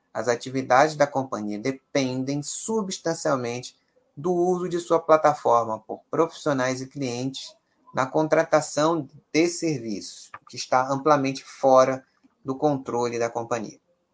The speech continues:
As receitas decorrem substancialmente da venda e entrega de moedas virtuais,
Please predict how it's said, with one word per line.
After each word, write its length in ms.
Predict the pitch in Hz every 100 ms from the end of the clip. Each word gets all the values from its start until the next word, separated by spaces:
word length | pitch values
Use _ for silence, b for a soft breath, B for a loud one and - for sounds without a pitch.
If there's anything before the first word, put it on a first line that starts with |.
| _ _ _ _ _ _ _ b b b b
As 160 | 147
receitas 540 | 180 185 196 202 202 170
decorrem 520 | 170 - 143 139 131
substancialmente 880 | 131 135 135 135 131 123 120 117 -
da 140 | 117
venda 520 | 110 117 127 117 107 113
e 80 |
entrega 600 | 123 120 - 123 135 123 113
de 80 |
moedas 420 | 113 110 110 107 104
virtuais, 880 | 110 113 - 117 107 95 - -